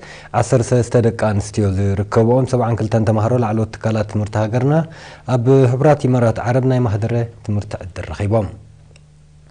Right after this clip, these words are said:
እቶም ተምሃሮ ኣብ ኢንስቲትዩት ቴክኖሎጂ ማይ ነፍሒ ናይ ካልኣይ ዓመት ተምሃሮ ኮይኖም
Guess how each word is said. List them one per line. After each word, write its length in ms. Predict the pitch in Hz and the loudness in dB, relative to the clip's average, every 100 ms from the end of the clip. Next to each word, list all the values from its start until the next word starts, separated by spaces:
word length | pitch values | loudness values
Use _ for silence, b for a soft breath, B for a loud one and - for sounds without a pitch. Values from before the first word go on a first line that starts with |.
| - B B B | -20 B B B
እቶም 240 | B 110 | B 2
ተምሃሮ 360 | 110 117 110 131 | 4 4 6 8
ኣብ 160 | 131 | 8
ኢንስቲትዩት 520 | 120 117 - 110 123 120 | 6 4 0 -2 0 2
ቴክኖሎጂ 460 | 117 120 113 110 107 | 2 4 4 4 2
ማይ 200 | 110 110 | 2 2
ነፍሒ 300 | 107 - 135 | 0 0 0
ናይ 160 | 127 | 2
ካልኣይ 280 | 117 117 110 | 2 2 0
ዓመት 240 | 95 113 110 | 0 -2 0
ተምሃሮ 340 | 110 104 101 | 0 2 2
ኮይኖም 380 | 95 117 139 185 | 2 2 4 2